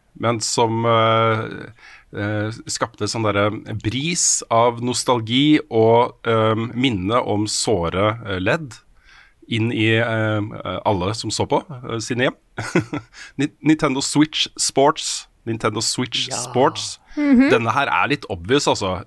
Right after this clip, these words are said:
Speaker 1: i og med at nå har du disse joyconene som er enda mer presise enn det Wii-moten var.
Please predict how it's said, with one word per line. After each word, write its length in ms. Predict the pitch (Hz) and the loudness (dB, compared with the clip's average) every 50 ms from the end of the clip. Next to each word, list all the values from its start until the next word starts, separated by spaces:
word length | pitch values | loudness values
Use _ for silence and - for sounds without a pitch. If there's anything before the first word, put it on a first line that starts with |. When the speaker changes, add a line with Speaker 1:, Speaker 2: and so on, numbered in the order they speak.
| - | -4
Speaker 1:
i 60 | - 113 | -2 0
og 80 | 113 | 0
med 160 | 117 107 - | 0 -2 -2
at 60 | 120 110 | -2 -4
nå 100 | 120 117 | -4 -4
har 380 | - - 104 92 82 82 87 | -2 0 2 2 2 2 0
du 80 | 104 110 | -2 0
disse 240 | 123 117 110 - 98 | -2 -2 -2 -2 -2
joyconene 500 | 101 92 82 - - 104 98 110 131 135 | -2 -2 -2 -2 -2 -2 0 0 0 0
som 160 | - - 123 | -2 -2 -2
er 200 | - 92 104 98 - | -2 -2 -2 -2 -2
enda 300 | 131 113 92 95 127 160 | -2 0 0 0 0 2
mer 220 | 165 131 110 107 | 2 2 0 0
presise 500 | - - - - - - 92 80 - - 123 | -2 -4 -6 -6 -4 -4 -4 -4 -2 0 0
enn 100 | 123 123 | 2 2
det 240 | 110 104 107 110 110 | 2 2 2 2 2
Wii-moten 840 | 104 101 92 90 87 104 110 - 101 98 98 101 95 87 - - 107 107 | 2 0 0 -2 -4 -6 -8 -8 -6 -4 -2 -2 -2 -4 -4 -2 0 2
var. 180 | 117 170 - | 2 0 0